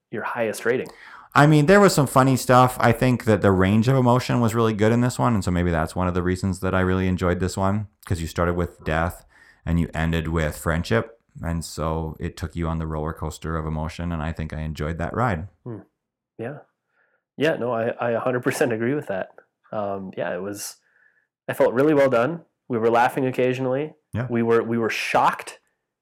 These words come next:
Speaker 1: at the beginning, which is very rare for this show to be shocked
Speaker 2: Yeah.
Speaker 1: by what happens. Um, we were sad at many times during this. We were, we were excited that old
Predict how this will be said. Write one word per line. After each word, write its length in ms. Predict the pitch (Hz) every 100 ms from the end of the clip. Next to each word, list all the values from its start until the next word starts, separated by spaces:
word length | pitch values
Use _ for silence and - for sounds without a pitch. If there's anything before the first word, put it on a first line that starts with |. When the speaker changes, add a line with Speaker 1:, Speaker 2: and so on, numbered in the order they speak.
| _
Speaker 1:
at 120 | 143 120
the 40 |
beginning, 420 | 113 107 127 180
which 180 | 139 -
is 80 | 120
very 240 | 117 120
rare 180 | 113 120
for 140 | 123
this 160 | 139 135
show 200 | - 123
to 80 | 135
be 120 | 110
shocked 640 | - - - 139 - - -
Speaker 2:
Yeah. 220 | 95 101 - - -
Speaker 1:
by 120 | 117
what 160 | 110
happens. 580 | 107 101 - - - - _ _ _ _ _ -
Um, 640 | 107 104 104 101 98 95 - _ _ _ _ _ _ _ _ -
we 120 | 113
were 120 | 110
sad 640 | - - 110 117 151 196 - _ -
at 160 | 113 113
many 200 | 117 113
times 380 | 110 113 143
during 280 | 143 151 170
this. 300 | 185 254 -
We 100 | 123
were, 340 | 117 117 113 113 - _ _ _ _ _ -
we 80 | 131
were 120 | 127
excited 640 | 127 - - 147 143 156
that 180 | 143 131
old 500 | 131 135 139 143 139